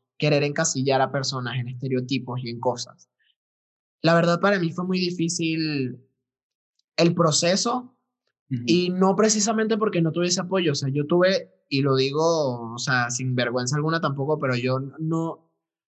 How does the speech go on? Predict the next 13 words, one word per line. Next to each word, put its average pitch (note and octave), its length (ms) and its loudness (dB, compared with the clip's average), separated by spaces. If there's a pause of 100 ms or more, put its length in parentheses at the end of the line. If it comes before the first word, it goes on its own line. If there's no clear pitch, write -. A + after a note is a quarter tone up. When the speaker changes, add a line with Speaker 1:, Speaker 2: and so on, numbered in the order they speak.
(400)
Speaker 1:
sé - 360 4
que G#3+ 120 2
soy G#3+ 220 4
privilegiado F#3 800 2
dentro D3+ 300 -2
de C3 60 0
donde B2 200 -2
estoy D3 400 -4
porque C3+ 380 -2
mi B2+ 100 0
familia C#3 420 0
me F#3 100 0
aceptó C3+ 720 -2